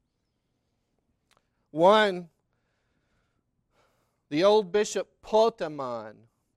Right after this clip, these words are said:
Potamon. He had his, his right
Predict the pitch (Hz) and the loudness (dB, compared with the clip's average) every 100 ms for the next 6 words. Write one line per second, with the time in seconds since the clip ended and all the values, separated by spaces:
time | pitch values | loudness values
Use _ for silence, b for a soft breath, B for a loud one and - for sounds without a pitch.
0 | _ 170 170 - 117 110 101 104 98 _ | _ -6 -6 -8 -14 -14 -16 -20 -20 _
1 | - _ _ _ _ _ _ _ - 175 | -20 _ _ _ _ _ _ _ -4 0
2 | 180 147 135 - _ _ - 127 120 127 | 0 -2 -6 -18 _ _ -8 -8 -6 -2
3 | 156 170 180 | 0 0 -4